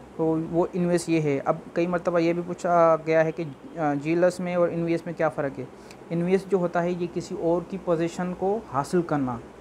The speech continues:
मीन्स कि मेरे पास गाड़ी है तो म-, मेरी जैसी गाड़ी ना लेना, लेकिन मेरी ही गाड़ी लेना, मेरी ही गाड़ी छीनना, उसको बोलते हैं envious। लेकिन जो जेलस होते हैं ना, वो ये कहते हैं, "यार, उसके पास भी जो जैसी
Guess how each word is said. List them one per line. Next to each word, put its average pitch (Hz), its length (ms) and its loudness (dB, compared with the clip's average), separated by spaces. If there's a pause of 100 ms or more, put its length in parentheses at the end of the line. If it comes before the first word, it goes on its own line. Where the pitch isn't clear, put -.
(340)
मीन्स 165 140 -2
कि 170 120 -2
मेरे 160 180 2
पास 165 220 4
गाड़ी 156 340 4
है 165 240 2
तो 170 180 -4 (500)
म-, 156 200 -6 (140)
मेरी 170 300 0
जैसी 165 340 0
गाड़ी 175 200 4
ना 165 240 2
लेना, 175 420 0 (100)
लेकिन 151 220 -6
मेरी 165 200 0
ही 180 280 2
गाड़ी 165 300 4
लेना, 156 380 -2
मेरी 160 320 -2
ही 190 120 -4
गाड़ी 170 240 0
छीनना, 160 520 -4 (400)
उसको 180 240 0
बोलते 160 540 0
हैं 190 160 -2
envious। 151 400 0 (480)
लेकिन 170 200 -2
जो 185 100 2
जेलस 170 400 2
होते 196 180 0
हैं 214 60 -2
ना, 220 80 0
वो 170 140 0
ये 185 120 -2
कहते 185 240 -6
हैं, 180 60 -6
"यार, 185 100 -2
उसके 185 260 -4
पास 185 280 2
भी 185 80 -8
जो 175 160 -2
जैसी 165 440 -2